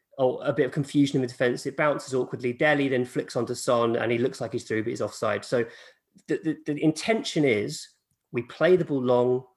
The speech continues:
we back up play with our midfielders, we counter press, and we try and create something.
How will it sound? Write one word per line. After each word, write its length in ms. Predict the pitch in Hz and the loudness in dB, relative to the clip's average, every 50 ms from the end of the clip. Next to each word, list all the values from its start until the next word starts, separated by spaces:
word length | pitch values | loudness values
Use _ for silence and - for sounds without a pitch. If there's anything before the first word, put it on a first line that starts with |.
| _ _ _ _ _ _ _ _ _ - | _ _ _ _ _ _ _ _ _ -6
we 480 | 123 117 113 113 110 110 123 - _ _ - | -4 -2 -2 -2 -4 -4 -6 -8 _ _ -2
back 260 | - 175 - - - | -2 -2 -2 0 0
up 220 | 170 143 - - | 0 0 -2 -2
play 220 | - - 139 127 127 | -2 2 2 4 4
with 120 | 127 123 | 4 4
our 80 | 127 120 | 2 2
midfielders, 560 | 120 120 - - - 123 120 120 123 117 110 | 0 0 -2 -2 0 0 2 2 0 -2 -4
we 80 | - 120 | -6 -10
counter 400 | - - 156 139 135 135 - - | -6 -2 0 0 0 -2 -4 -6
press, 460 | - - 117 110 110 - - - - _ _ _ _ - | -2 0 0 0 0 -4 -10 -16 -18 _ _ _ _ -10
and 100 | - 110 | -6 -6
we 80 | 117 113 | -6 -6
try 280 | - - - 135 127 | -4 -2 2 2 4
and 140 | 123 120 120 | 4 2 0
create 300 | - - 135 120 113 - | -2 -2 -2 -2 -2 -4
something. 500 | - 120 113 110 - 110 107 104 104 - | -6 -8 -8 -6 -4 -4 -4 -4 -4 -8